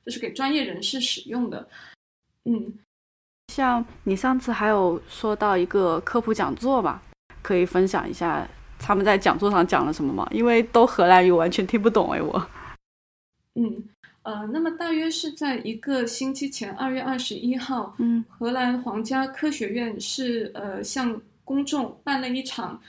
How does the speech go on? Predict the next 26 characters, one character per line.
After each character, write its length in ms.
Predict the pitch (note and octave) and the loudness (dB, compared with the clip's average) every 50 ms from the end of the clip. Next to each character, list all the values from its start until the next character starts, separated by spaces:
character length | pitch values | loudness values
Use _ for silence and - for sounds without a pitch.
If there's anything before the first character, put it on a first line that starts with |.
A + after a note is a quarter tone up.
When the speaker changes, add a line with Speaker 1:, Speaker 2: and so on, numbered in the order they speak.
| - _ | -14 _
Speaker 1:
关 200 | - C4 C4 C4+ | -2 0 0 2
于 220 | C4+ B3 A3 G#3+ | 2 0 0 -2
新 320 | A3+ A3+ - - C#4 C#4 C#4 | -2 -4 -2 0 0 2 2
冠 220 | C#4+ C4+ C4 A#3+ | 2 0 0 0
肺 260 | A3+ - - C#4 B3+ | -2 -2 -2 -2 0
炎 260 | G#3+ G#3 - - - - | 0 -2 -4 -6 -8 -8
的 380 | - G#3+ G#3+ G3 F#3+ F#3 F3+ - | -6 -6 -6 -6 -8 -8 -10 -12
科 180 | - - - C#4+ | -6 -2 -2 -2
普 140 | C4+ C4 B3+ | -2 -2 -2
讲 240 | B3 B3+ A3 A3 - | -2 -4 -4 -6 -4
座。 280 | - A#3 G#3+ G#3 A3 G#3+ - - - - _ | -2 0 0 0 -2 -6 -12 -18 -20 -20 _
他 100 | - - | -4 0
们 220 | C#4+ C#4+ C#4+ C#4 C#4 | 2 4 4 2 2
从 320 | C#4 - A#3+ G3+ G#3 A3 | 0 -2 -2 -2 -2 -4
荷 160 | A3 - A3+ | -4 -4 -4
兰 240 | G#3+ G#3 G#3+ G#3+ A3+ | -2 -2 -2 -2 -2
各 180 | A3+ - D4+ C4 | -2 2 2 2
界 300 | B3+ - C4+ B3+ A#3 A#3 | 2 2 0 -2 -2 -2
请 260 | - - - G3 F#3 F#3+ | -4 -6 -6 -6 -6 -4
到 260 | A#3+ A#3+ A#3+ A#3 A3+ | -2 0 0 0 0
了， 400 | G#3+ G#3+ G3 F#3+ F#3+ - - - | 0 -2 -2 -4 -6 -6 -8 -6
呃， 300 | - G#3+ G#3 G3 F#3+ F#3+ | -6 -4 -4 -4 -6 -6
四 300 | G3+ - - - - D4+ | -6 -4 -4 -4 -2 0
位 280 | C#4+ C4+ A#3+ A3 G#3 F3+ | 2 4 4 2 2 0
专 300 | - - A#3+ A#3+ A#3+ A#3+ | -2 -2 0 2 2 2
家， 340 | A#3+ B3 A#3 A3+ A#3+ A#3+ | 2 2 2 2 2 0